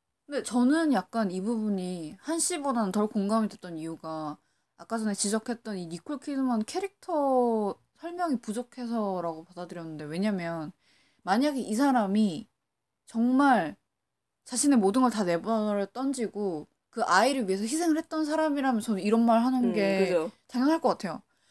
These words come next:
Speaker 1: 근데 니콜 키드먼은 여기서 희생을 했던 사람이 아니라 방관했던 사람이란
Speaker 2: 네.
Speaker 1: 말이야.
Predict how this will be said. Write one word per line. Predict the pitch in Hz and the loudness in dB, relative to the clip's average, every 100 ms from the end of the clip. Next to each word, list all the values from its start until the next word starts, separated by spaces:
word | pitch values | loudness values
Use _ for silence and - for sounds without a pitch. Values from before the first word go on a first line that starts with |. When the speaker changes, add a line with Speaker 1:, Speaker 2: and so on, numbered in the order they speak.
| _ _ - | _ _ -14
Speaker 1:
근데 | - 285 285 339 - _ _ _ | -8 -4 0 -2 -4 _ _ _
니콜 | 302 - 349 | -10 -8 -8
키드먼은 | 349 349 302 311 277 247 311 440 _ _ - | -6 -4 -4 -2 0 0 0 -6 _ _ -2
여기서 | 214 220 269 | 0 0 -2
희생을 | 277 330 466 453 | -4 -4 -4 -4
했던 | 427 381 | -4 -4
사람이 | 359 359 330 | -2 0 2
아니라 | 190 170 185 214 | 0 0 -2 -2
방관했던 | - 220 214 285 440 427 294 | -2 0 0 2 0 -2 -2
사람이란 | 302 302 240 | 0 2 0
Speaker 2:
네. | 185 | 0
Speaker 1:
말이야. | 160 160 156 | -4 -6 -8